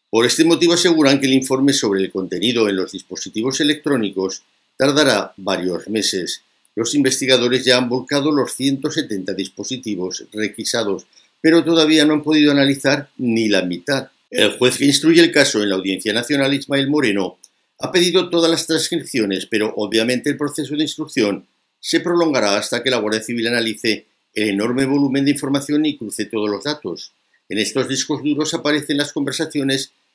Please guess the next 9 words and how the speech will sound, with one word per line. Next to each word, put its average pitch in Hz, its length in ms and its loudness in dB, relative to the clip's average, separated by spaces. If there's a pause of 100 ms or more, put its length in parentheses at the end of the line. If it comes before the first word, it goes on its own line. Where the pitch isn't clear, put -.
(100)
intervenidas 143 720 2
a 143 40 0
los 139 240 -2
investigados 104 880 -2
de 110 180 -4
la 98 160 -2
trama, 104 420 -4 (360)
Coldo 90 280 -4
García, 117 540 -2